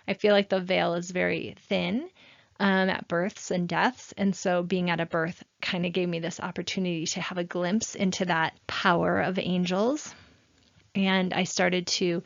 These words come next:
delve a little deeper into angels and how to ask for their assistance. So I started reading different books about angels, different people's experiences.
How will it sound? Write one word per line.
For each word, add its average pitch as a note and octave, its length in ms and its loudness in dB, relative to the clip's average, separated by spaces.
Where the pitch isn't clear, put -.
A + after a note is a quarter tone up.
delve F#3+ 200 8
a F#3+ 40 2
little F3 280 0
deeper D#3+ 680 -4
into F3 340 -4
angels F3 480 -2
and F3 80 -4
how - 320 -6
to - 160 -4
ask F3+ 280 0
for - 80 -2
their E3 160 0
assistance. - 760 -8
So G3 420 4
I - 120 0
started G#3+ 420 4
reading G#3 460 2
different F#3+ 400 -2
books - 440 -2
about G#3 300 6
angels, G3 520 -4
different - 300 -8
people's G3 300 -6
experiences. G3 1000 -6